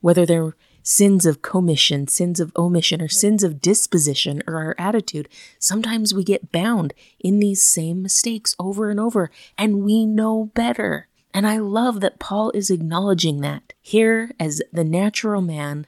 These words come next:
as people experiencing this mortal experience, we are fallen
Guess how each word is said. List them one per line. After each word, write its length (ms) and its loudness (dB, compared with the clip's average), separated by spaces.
as 160 2
people 440 2
experiencing 840 0
this 180 -2
mortal 540 0
experience, 840 0
we 440 0
are 200 -6
fallen 680 -4